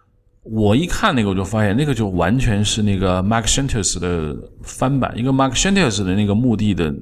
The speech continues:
里面的内部结构就完全是被那个旺达与巨像那个被抄了一遍。啊，当然这是题外话。嗯，我站在那个地方，我拍了很多张照片，就是你无法想象说，哎，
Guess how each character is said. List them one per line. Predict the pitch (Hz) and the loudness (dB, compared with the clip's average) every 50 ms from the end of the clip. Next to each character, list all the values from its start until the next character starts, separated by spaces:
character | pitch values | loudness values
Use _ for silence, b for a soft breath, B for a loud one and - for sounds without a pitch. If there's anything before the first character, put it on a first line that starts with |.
| - - | -8 -4
里 | 95 98 92 90 | -2 0 0 0
面 | 90 101 113 | 2 2 2
的 | 117 | 2
内 | 120 135 143 135 | 2 2 2 2
部 | 104 95 101 | 0 0 -4
结 | - - 87 92 107 | -4 -2 -2 0 0
构 | 117 110 | 0 0
就 | 92 107 101 92 | 0 0 0 0
完 | 85 80 90 117 | 0 2 0 0
全 | 131 123 120 107 110 | 0 0 -2 -2 -2
是 | 110 - - | -4 -8 -8
被 | - - 120 107 95 92 | -4 -2 -2 0 0 0
那 | 92 101 98 | 0 0 0
个 | 90 90 | 0 0
旺 | 101 123 120 107 | 0 2 2 2
达 | 104 107 | 2 2
与 | 110 98 87 | 0 0 -2
巨 | - - 107 101 | -2 -4 -4 -4
像 | 92 113 113 101 | -2 -2 -2 -2
那 | 92 92 87 | -2 -2 -2
个 | 85 85 78 - B B B B B _ | -2 -2 -4 -6 B B B B B _
被 | - 101 | -6 -4
抄 | 92 - - 120 123 127 123 | -2 0 0 2 2 2 2
了 | 113 98 | 2 0
一 | 87 87 | 0 0
遍。 | 90 104 95 - B B B B B B B B B B B B B B B B - - | 0 -2 -2 -4 B B B B B B B B B B B B B B B B -20 -14
啊， | 76 80 82 82 - | -10 -8 -8 -4 -4
当 | 113 110 | -2 -2
然 | 113 117 113 | -2 -2 -2
这 | 113 98 | -2 -4
是 | 90 | -4
题 | 90 - - - 87 | -4 -4 -4 -2 -2
外 | 95 101 98 | 0 0 0
话。 | 90 - 95 80 - - - - | -2 -2 -4 -6 -8 -10 -12 -8
嗯， | - 87 87 87 85 85 85 82 80 82 80 76 - - - - - - - - - - | -6 -4 -2 -2 -2 -4 -4 -4 -6 -6 -6 -8 -10 -14 -18 -20 -20 -20 -16 -12 -8 -6
我 | 98 | -6
站 | 101 - - 170 151 135 | -4 -2 0 0 2 2
在 | 131 | 0
那 | 131 139 | 0 0
个 | 135 131 | 0 0
地 | 120 113 | 0 0
方， | 104 110 117 117 113 | 0 0 0 0 0
我 | 98 - | 0 -2
拍 | - - - 123 | -2 -4 -4 -6
了 | 123 | -12
很 | 101 92 | -12 -12
多 | 78 78 98 | -12 -10 -10
张 | 107 120 117 | -10 -10 -8
照 | 110 120 104 | -6 -6 -6
片， | 98 107 | -4 -4
就 | 117 135 | -6 -4
是 | 143 156 | -2 -2
你 | 143 110 | 0 0
无 | 92 95 123 175 | 0 0 0 0
法 | 185 240 240 208 | 0 -2 -2 -4
想 | - - - 80 85 | -4 -6 -8 -6 -4
象 | 104 135 127 | -2 -2 -2
说， | 123 151 - | 0 0 0
哎， | 196 220 | 0 -2